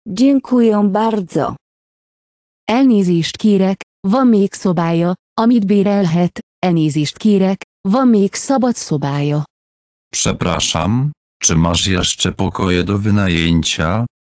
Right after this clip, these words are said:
Speaker 3: Przepraszam, czy nadal masz wolne pokoje?
Speaker 1: Przepraszam, czy masz jeszcze pokoje do wynajęcia? Przepraszam, czy nadal masz wolne pokoje?
Speaker 2: Természetesen.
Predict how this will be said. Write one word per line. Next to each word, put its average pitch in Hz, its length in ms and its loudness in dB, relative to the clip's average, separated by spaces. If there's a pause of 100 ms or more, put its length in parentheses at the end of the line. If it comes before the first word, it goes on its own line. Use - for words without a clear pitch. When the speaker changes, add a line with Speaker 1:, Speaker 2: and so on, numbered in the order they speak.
(120)
Speaker 3:
Przepraszam, 101 960 -2 (320)
czy 92 140 0
nadal 87 360 0
masz 82 360 0
wolne 73 460 -2
pokoje? 76 680 -6 (920)
Speaker 1:
Przepraszam, 226 840 0 (420)
czy 220 120 -2
masz 214 280 -2
jeszcze 240 400 2
pokoje 226 600 0
do 208 180 0
wynajęcia? 196 920 2 (380)
Przepraszam, 226 880 0 (380)
czy 196 160 0
nadal 196 720 2
masz 185 380 0
wolne 202 460 2
pokoje? 160 720 -2 (1200)
Speaker 2:
Természetesen. 147 1000 -2